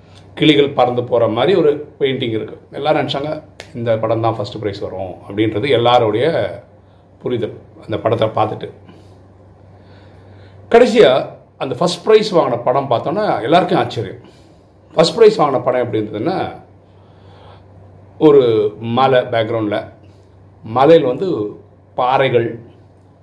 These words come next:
கொடூரமா காட்சி தர மாதிரி, காட்டு மரங்கள், அதுக்கு பின்னாடி பேக்ரவுண்ட்ல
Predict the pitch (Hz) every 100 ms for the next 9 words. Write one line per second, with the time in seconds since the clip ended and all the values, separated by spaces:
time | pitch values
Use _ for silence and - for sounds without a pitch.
0 | - 143 165 202 185 175 165 160 - 127
1 | 117 110 - - _ _ - 143 147 -
2 | 110 110 117 117 110 - - - - -
3 | - - - _ - _ _ - - 170
4 | 185 170 160 165 156 135 143 135 131 127
5 | 147 131 110